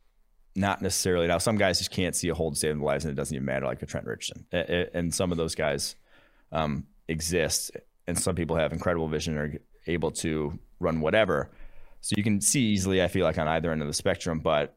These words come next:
a lot of times it's a hairy situation. That one's m-, far more difficult to evaluate, a-, and that's why you kinda lean on the, how explosive is the dude and how much can you break tackles, because those two things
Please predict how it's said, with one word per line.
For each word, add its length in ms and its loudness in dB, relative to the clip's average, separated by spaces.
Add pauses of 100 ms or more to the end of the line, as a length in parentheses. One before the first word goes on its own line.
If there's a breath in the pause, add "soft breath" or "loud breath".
(220)
a 20 -2
lot 220 4
of 40 -10
times 240 0
it's 200 -4
a 160 0 (200)
hairy 300 2
situation. 540 -2
That 180 2
one's 180 -4
m-, 120 0 (180)
far 180 4
more 200 2
difficult 520 -4
to 140 -2
evaluate, 640 0 (340)
a-, 160 -6
and 340 -2 (140)
that's 260 -2
why 80 0
you 80 -4
kinda 240 -2
lean 240 -2
on 180 -2
the, 260 -4 (640)
how 140 -2
explosive 440 -2
is 100 -2
the 80 -4
dude 220 -2
and 100 -4
how 140 0
much 180 -2
can 80 -4
you 60 -2
break 160 -2
tackles, 380 -6
because 400 -6
those 260 -4
two 220 -6
things 580 -6